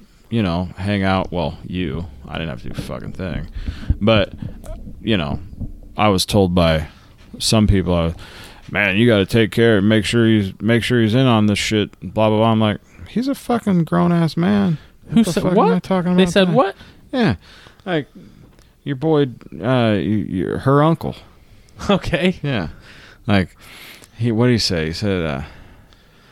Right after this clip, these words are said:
Speaker 1: he said, "You gotta make sure he's on this shit." Like,
Speaker 2: On
Speaker 1: about the
Speaker 2: what shit?
Speaker 1: So, like,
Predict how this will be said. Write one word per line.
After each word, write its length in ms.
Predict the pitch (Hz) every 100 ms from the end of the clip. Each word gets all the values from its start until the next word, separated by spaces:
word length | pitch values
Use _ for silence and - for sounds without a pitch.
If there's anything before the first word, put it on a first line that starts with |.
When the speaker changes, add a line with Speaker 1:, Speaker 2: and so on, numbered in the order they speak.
| - - _
Speaker 1:
he 180 | - 107
said, 260 | - 95
"You 100 | 98
gotta 180 | 165 151
make 180 | 123 123
sure 140 | - 120
he's 120 | 117
on 200 | 160 147
this 120 | 95
shit." 360 | - 101 69 - - - - - -
Like, 100 | 110
Speaker 2:
On 60 | 104
Speaker 1:
about 240 | 127 127
the 80 | 127
Speaker 2:
what 160 | 220 -
shit? 380 | - 127 113 -
Speaker 1:
So, 220 | - - 147
like, 220 | 139 120